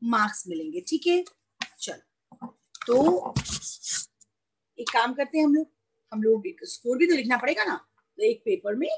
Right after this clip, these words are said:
हम लोग score लिखते हैं पहले। थ्री ए and three B, दो sections हमारे हैं,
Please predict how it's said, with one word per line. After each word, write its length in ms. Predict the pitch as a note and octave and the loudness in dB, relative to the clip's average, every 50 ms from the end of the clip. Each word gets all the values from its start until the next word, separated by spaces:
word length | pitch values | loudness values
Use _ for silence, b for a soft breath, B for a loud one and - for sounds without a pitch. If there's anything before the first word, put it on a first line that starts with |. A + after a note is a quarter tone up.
| - - | -6 -6
हम 120 | A3+ A3 | -6 -6
लोग 100 | A#3 B3+ | -4 -4
score 380 | - - - - C4+ A#3+ G3 E3+ | -6 -8 -6 -2 0 2 2 0
लिखते 240 | D3+ - _ - - | -2 -10 _ -20 -20
हैं 80 | - | -20
पहले। 160 | - - - _ _ _ _ _ _ _ _ _ _ _ _ _ _ _ _ - | -20 -20 -20 _ _ _ _ _ _ _ _ _ _ _ _ _ _ _ _ -8
थ्री 220 | - D4+ D#4 D#4 | 0 2 2 2
ए 400 | - - B3+ C4+ C4+ - - A3+ | 2 0 -2 -2 -2 -2 -4 -6
and 160 | A3 G#3 - | -6 -4 -6
three 140 | - G#3 G3 | -8 -8 -8
B, 220 | F#3 E3+ E3 - _ _ _ _ | -12 -16 -18 -20 _ _ _ _
दो 180 | _ C4 C4+ C4 | _ -6 -6 -4
sections 420 | - B3+ A3 - - B3+ A#3+ G#3+ | -4 -6 -8 -8 -10 -10 -8 -6
हमारे 340 | A#3+ A#3+ A#3 A#3 A#3 A#3+ B3 | -4 -2 -2 0 0 0 0
हैं, 220 | B3 C4 C4+ C#4 | 0 -2 -4 -8